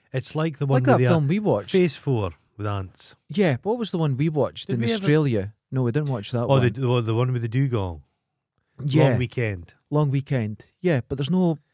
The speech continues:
Speaker 2: the,
Speaker 1: No
Speaker 2: in the
Speaker 1: reason.
Speaker 2: background, there's giving
Speaker 1: Yeah.
Speaker 2: you info, but there's no reason for it. I
Speaker 1: But
Speaker 2: like
Speaker 1: all,
Speaker 2: that.
Speaker 1: also, all, all, uh, <clears throat> Hitchcock films are so sleazy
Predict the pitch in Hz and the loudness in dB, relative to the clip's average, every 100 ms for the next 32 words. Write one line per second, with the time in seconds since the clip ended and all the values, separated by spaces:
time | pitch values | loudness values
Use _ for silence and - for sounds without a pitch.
0 | _ _ 143 160 151 208 151 185 190 151 | _ _ -6 -2 2 4 6 4 2 2
1 | 147 131 123 - 151 120 135 131 120 139 | 0 0 -2 -2 -2 0 2 0 -2 -4
2 | 143 139 123 135 156 196 170 175 160 156 | -4 -2 -4 -2 -2 0 0 0 -2 -4
3 | 135 120 139 147 151 170 175 139 151 160 | -2 -2 0 2 4 4 4 2 0 0
4 | - 120 135 147 147 131 - 117 131 139 | -6 -4 -2 -2 -2 -6 -6 -4 -2 -2
5 | 139 131 123 110 101 165 120 110 104 107 | -4 -4 -4 -6 -6 -6 -6 -10 -12 -16
6 | - - - - - - - - 117 101 | -18 -20 -20 -20 -20 -18 -18 -14 -14 -16
7 | 92 | -20